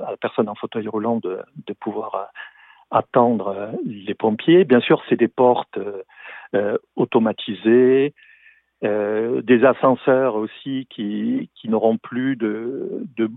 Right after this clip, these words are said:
de boutons de commande à l'intérieur, mais tout à l'extérieur. Pour la déficience visuelle, c'est une vision de leur orientation qui fait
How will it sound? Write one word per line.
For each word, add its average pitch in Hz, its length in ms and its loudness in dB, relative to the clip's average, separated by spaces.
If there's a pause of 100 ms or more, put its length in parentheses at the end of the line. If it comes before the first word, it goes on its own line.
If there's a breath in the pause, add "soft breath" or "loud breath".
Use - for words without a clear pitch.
de 131 200 -6
boutons 127 300 0
de 123 80 0
commande 123 340 4
à 117 60 4
l'intérieur, 117 680 2
mais 104 160 -10 (140)
tout 165 180 -4
à 123 80 0
l'extérieur. 123 840 -2 (800 loud breath)
Pour 156 140 4
la 160 100 4
déficience 151 640 -2
visuelle, 135 840 0 (440 soft breath)
c'est - 280 -6
une 123 320 2
vision 156 840 0
de 131 160 2
leur 123 400 2
orientation 151 1040 0 (320 soft breath)
qui 135 160 -6
fait 175 320 2